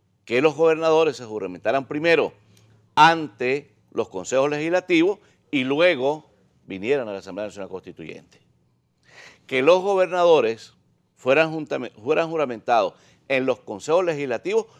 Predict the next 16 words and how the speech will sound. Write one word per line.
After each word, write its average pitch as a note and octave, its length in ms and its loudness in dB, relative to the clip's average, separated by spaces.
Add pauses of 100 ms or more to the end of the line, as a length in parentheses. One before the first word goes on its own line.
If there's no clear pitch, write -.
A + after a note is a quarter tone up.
(180)
conjuntamente E3+ 1300 -2
con D#3 400 -4 (580)
las A2+ 160 -8
autoridades G#2+ 580 -8
de A2+ 40 -20
la A2+ 80 -12
Asamblea G2+ 300 -20
Nacional F#2+ 340 -20
Constituyente. F2+ 800 -18 (360)
Y A#2+ 160 -6
la F#2+ 200 -4
tercera, E3+ 600 -4 (580)
la G#2 240 -10
que F#2 100 -16
efectivamente G2+ 760 -14
sucedió, A#2 480 -6